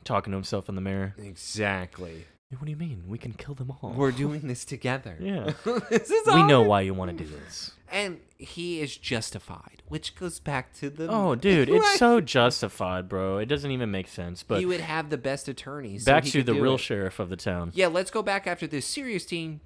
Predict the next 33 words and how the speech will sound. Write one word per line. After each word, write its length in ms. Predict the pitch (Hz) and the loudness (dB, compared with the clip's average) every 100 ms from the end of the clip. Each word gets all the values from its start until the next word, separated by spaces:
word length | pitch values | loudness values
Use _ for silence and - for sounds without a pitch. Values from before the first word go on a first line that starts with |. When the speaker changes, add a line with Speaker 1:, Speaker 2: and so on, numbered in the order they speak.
| - | -12
Speaker 2:
to 100 | 113 | -12
Clark 460 | - - 151 143 | -12 -4 -4 -4
picking 240 | - 139 127 | -6 -4 -4
up 100 | 120 | -6
trash. 560 | - 87 - - - | -10 -12 -14 -20 -14
<laughs> 40 | - | -6
Speaker 1:
Picking 200 | - 135 | 0 2
up 100 | 139 | 2
the 60 | |
trash 520 | 170 175 143 151 180 156 | 2 6 8 8 4 6
outside 340 | 131 - 143 | 4 6 6
of 60 | 143 | 4
the 60 | |
town. 260 | - 135 135 - 214 | 2 2 2 -2 0
I 60 | 156 | 2
think 200 | 269 254 | 2 0
he's 240 | 285 156 | -2 -2
literally 300 | 139 156 156 | -2 0 2
just 180 | 131 131 | 0 0
staying 200 | - 127 | 2 2
in 80 | 123 | 2
front 200 | 139 120 | 0 0
of 60 | |
the 60 | - | 0
town, 300 | 107 107 113 | 0 0 2
Speaker 2:
Yes, 280 | 427 359 381 | 4 4 6
Speaker 1:
picking 280 | 196 190 175 | 6 6 6
Speaker 2:
that's 180 | 170 - | 6 8
Speaker 1:
up 60 | |
Speaker 2:
right. 40 | 156 | 8
Speaker 1:
everyone's 500 | 160 175 170 180 180 | 8 8 8 6 4
Speaker 2:
<laughs> 0 | |
Speaker 1:
trash. 300 | 185 147 160 | 8 8 8